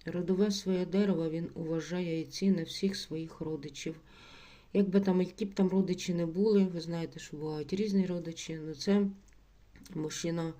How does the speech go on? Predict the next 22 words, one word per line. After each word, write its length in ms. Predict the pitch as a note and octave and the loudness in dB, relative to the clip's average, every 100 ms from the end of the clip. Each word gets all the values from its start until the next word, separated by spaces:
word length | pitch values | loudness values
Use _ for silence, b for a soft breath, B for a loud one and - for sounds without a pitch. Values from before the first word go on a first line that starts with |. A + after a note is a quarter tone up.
| B B B | B B B
поважає 720 | - F#3 F3 D3+ C#3+ C3+ C3+ C3+ - - | 0 2 2 0 -2 -2 -2 -6 -14 -20
своїх 400 | - D#3 E3+ E3 | -14 -4 -2 -2
батьків, 420 | C#3+ D3 - A3+ A3+ | -4 -6 -4 -8 -8
своїх 420 | - D#3+ D3 E3 | -6 -4 -4 -4
родичів, 540 | F#3+ G3 F#3 - F3 E3+ - - - - - - | -2 -2 -4 -4 -8 -8 -18 -20 -20 -20 -20 -6
поважає 580 | E3+ F3 E3+ E3+ D3+ C#3 | -2 0 0 -2 -2 -6
свою 340 | - D3+ D3 | -6 -6 -6
жінку. 580 | C#3+ D#3 E3 F3 G3 G3+ B B B B B B - | -6 -6 -6 -4 -4 -4 B B B B B B -8
От, 460 | E3+ F3+ - - | -2 -2 -4 -4
любить 460 | F3+ G3+ F#3+ F#3 F3+ | 8 12 12 8 4
він 120 | F#3 | 2
свою 460 | F#3 - F#3 F3+ F#3 | 0 0 0 2 2
жінку, 600 | E3+ F3 F#3 F#3+ G3 F#3+ F3 | 0 0 0 -2 -4 -6 -6
тому 240 | - F3 F3 | -4 -2 -2
що 200 | - F#3+ | -2 -2
карта 420 | - F3 - D#3 | 0 -2 -2 -6
у 80 | D3+ | -6
нас, 180 | D3+ | -6
бачите, 460 | D3+ F#3 G3 - D#3 | -2 -2 -2 -4 -8
двойка 440 | D3 E3+ F3+ - | 0 4 4 2
кубків, 600 | E3 - D#3+ - - F#3+ - | -8 -8 -10 -8 -2 -2 0
ось. 280 | F3 - | -8 -6